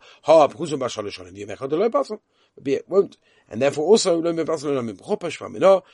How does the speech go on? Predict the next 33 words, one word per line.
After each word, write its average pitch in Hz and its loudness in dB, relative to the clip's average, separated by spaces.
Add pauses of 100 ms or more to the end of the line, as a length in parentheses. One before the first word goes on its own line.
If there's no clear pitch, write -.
(120)
So - -20
you 113 -12
see 165 -10
that 135 -6
the - -20
chuppah 190 -4
passes 165 -2
only 196 -2
because 160 0
the 143 -14
chuppah 208 -6
is 147 -4
Korev 180 0
to 120 -14
Bia. 98 -6 (560)
And 117 -6
therefore, 208 4
in 120 -4
a 113 -8
situation 151 -8
where 151 -8
the 127 -10
Bia 175 -6
passes 135 -10
her, 170 -4
so 240 -6
too 226 -10
the 214 -10
chuppah - -4
will 151 -6
also 113 -8
pass 101 -18
her. - -20